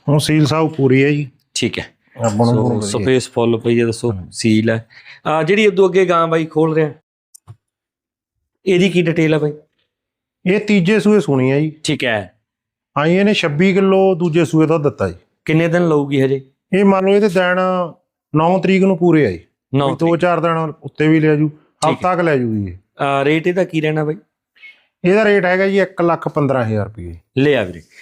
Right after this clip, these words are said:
Speaker 2: ਇੱਕ ਲੱਖ ਤੇ ਪੰਦਰਾਂ ਹਜ਼ਾਰ ਦੋਸਤੋ ਸੂਆ ਤੀਜਾ। ਸੋਹਣਾ ਦੁੱਧ ਦਿੱਤਾ ਦੂਜੇ ਸੂਏ ਚ।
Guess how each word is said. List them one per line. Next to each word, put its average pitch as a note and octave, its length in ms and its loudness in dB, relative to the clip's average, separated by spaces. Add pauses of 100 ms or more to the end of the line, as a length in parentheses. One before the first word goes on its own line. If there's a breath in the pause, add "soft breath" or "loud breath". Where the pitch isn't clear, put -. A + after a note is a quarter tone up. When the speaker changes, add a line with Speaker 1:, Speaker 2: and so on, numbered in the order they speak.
(180 loud breath)
Speaker 2:
ਇੱਕ D3+ 260 -4
ਲੱਖ D#3+ 260 0
ਤੇ E3 120 -4
ਪੰਦਰਾਂ D3 480 -2
ਹਜ਼ਾਰ C3 300 0
ਦੋਸਤੋ B2+ 300 -4
ਸੂਆ B2+ 320 0
ਤੀਜਾ। A#2+ 500 -4 (680 loud breath)
ਸੋਹਣਾ D#3 460 0
ਦੁੱਧ C#3+ 200 -2
ਦਿੱਤਾ A#2+ 300 -2
ਦੂਜੇ A#2+ 360 0
ਸੂਏ B2 300 0
ਚ। B2 120 -8